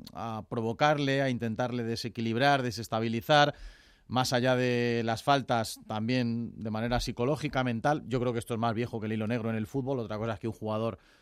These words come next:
lo diga públicamente. Pero todo esto ha dicho Ancelotti sobre Vinicius, y los que le critican o le tachan de provocador,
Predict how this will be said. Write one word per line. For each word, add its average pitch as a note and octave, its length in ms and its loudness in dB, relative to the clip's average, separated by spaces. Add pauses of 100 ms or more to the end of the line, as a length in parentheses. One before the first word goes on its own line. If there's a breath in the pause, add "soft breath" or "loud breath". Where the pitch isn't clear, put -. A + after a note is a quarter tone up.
(120)
lo A2+ 240 0
diga A#2+ 240 2
públicamente. A#2+ 680 0 (500 loud breath)
Pero F3+ 260 6
todo G#3 260 6
esto G3+ 180 4
ha G3 40 6
dicho F#3 220 2
Ancelotti F3 680 2
sobre D3 320 2
Vinicius, F3+ 800 0
y B2 120 -4
los C3+ 260 2
que D3 140 -4
le C3 240 -2 (400)
critican D#3 540 0
o D3+ 60 2
le C#3 120 2
tachan D3 400 0
de E3+ 100 4
provocador, D3+ 760 0